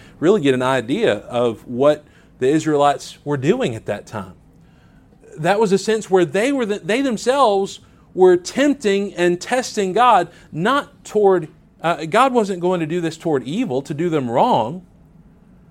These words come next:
but they were tempting him in a sense of casting him off and casting him away. That's really what we're talking about here. And so that's where we see God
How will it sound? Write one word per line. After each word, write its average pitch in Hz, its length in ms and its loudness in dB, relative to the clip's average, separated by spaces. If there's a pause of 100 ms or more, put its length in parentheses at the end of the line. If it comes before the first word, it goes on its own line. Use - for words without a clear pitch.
(400)
but 165 220 2
they 233 140 4
were 240 120 0
tempting 254 460 -2
him 196 140 2
in 190 80 0
a 180 40 -2
sense 208 340 -4
of 165 120 -8
casting 220 540 -8
him 190 180 0
off 214 480 2
and 175 160 -6
casting 208 440 -2
him 196 120 0
away. 202 640 0 (920)
That's 190 320 -2
really 202 300 2
what 160 240 0
we're 139 100 -4
talking 190 480 -4
about 98 360 -8
here. 92 400 -12 (1800)
And 160 100 -4
so 180 140 2
that's 214 260 4
where 175 160 0
we 139 140 0
see 147 240 -6
God 123 600 4